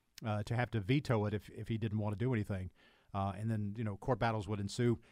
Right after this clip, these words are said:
Maybe this is why now these agencies are now owning up to what, in fact, is the truth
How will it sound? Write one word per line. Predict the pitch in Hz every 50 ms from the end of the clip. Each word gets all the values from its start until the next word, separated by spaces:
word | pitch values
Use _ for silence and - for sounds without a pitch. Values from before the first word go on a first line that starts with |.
| - -
Maybe | 113 120 117 117
this | 101 110 139 131 -
is | 123 107 -
why | 117 113 107 104 92 85 87 85 90
now | 104 104 101 98
these | 98 107 98 -
agencies | 110 110 - 107 101 - 107 101 92
are | 98
now | 98 98 95 92 92 101 -
owning | 135 117 107 104 104 101
up | 107 101 -
to | - 104 98 95 95
what, | 123 123 117
in | 107 98
fact, | - 110 101 98 -
is | 98 82 -
the | - -
truth | - - 254 208 175 175 -